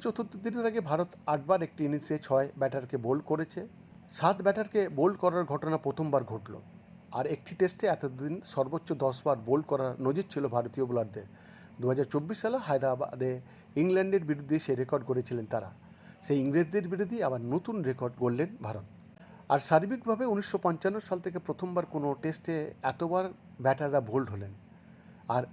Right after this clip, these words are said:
উনিশশো উনিশ সাল থেকে একটি টেস্টে সবথেকে বেশি সংখ্যক ব্যাটার বোল্ড হওয়ার তালিকায় দ্বিতীয় স্থানে উঠে এলো ভারত। টিম ইন্ডিয়া ছবার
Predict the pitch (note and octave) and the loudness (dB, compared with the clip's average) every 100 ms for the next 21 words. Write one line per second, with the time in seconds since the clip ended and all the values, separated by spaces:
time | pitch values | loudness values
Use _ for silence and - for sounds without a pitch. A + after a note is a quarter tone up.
0 | C3+ F3 G#3 G3 F3 F3 - - F3 F#3+ | 0 0 0 0 0 0 -2 -2 0 -2
1 | F3+ D3 - D#3 D#3+ - F3+ D3 - D#3+ | -4 -4 -4 -2 -4 -4 -6 -6 -4 -6
2 | D3+ D3 - D3+ C#3 D#3 C3 B2+ B2+ A#2 | -4 -6 -4 -6 -2 -2 0 -2 -4 -2
3 | C3+ E3+ D3+ C#3+ - B2 B2 B2 C#3+ - | -2 0 2 0 2 -2 -2 -4 -2 -4
4 | D#3 C3+ C3 B2 B2+ B2+ A2+ G2+ - - | -2 -2 0 0 0 0 -2 -6 -14 -20
5 | - - - - - F3 G#3+ A3+ A#3+ C4 | -20 -20 -20 -20 0 2 2 2 0 0
6 | D#4 - - - - - - - E3+ F3 | -2 -12 -20 -20 -20 -20 -12 0 2 4
7 | G3 | 4